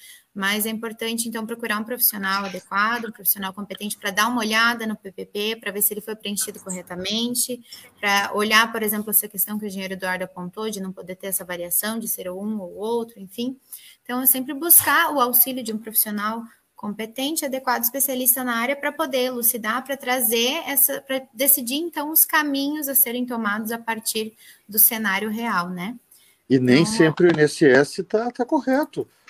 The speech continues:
Speaker 2: Às vezes se ganha na justiça, às vezes o
Speaker 1: Sim.
Speaker 2: segurado procura o direito dele e o,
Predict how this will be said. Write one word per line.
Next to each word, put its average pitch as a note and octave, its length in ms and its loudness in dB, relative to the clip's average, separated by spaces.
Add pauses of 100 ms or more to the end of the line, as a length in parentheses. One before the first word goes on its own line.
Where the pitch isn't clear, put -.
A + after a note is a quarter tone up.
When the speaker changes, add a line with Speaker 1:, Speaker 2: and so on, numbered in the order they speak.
Speaker 2:
Às A2+ 200 2
vezes A2+ 340 2
se - 180 2
ganha A#2+ 400 4
na B2+ 120 0
justiça, G3+ 640 2 (240)
às F#2+ 140 -4
vezes G#2 240 4
o - 20 2
Speaker 1:
Sim. - 100 0
Speaker 2:
segurado B2 720 6 (400)
procura A#2 440 4
o A#2+ 40 4
direito A#2+ 460 4
dele D3+ 520 4 (400)
e C#3+ 140 2
o, D3+ 100 2